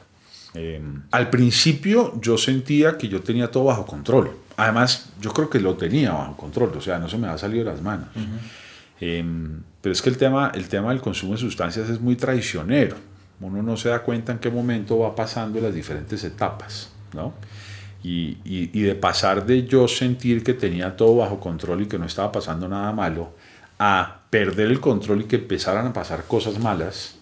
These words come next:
Speaker 1: yo ni me di cuenta en qué momento sucedió eso. Yo siempre lo digo que, eh, hubo una época en que yo, yo me sentía como medio, como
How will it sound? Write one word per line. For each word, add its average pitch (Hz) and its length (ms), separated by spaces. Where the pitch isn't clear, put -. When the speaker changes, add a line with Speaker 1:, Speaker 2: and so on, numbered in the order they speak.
Speaker 1:
yo 85 120
ni 113 80
me 117 80
di 85 80
cuenta 101 300
en 101 40
qué 123 80
momento 117 360
sucedió 90 460
eso. - 220
Yo 110 360
siempre 131 380
lo 123 120
digo 101 300
que, 95 380
eh, - 100
hubo 101 240
una 127 200
época 127 320
en 104 80
que 85 120
yo, 80 160
yo 85 320
me 117 140
sentía 87 360
como 117 220
medio, 58 320
como 69 360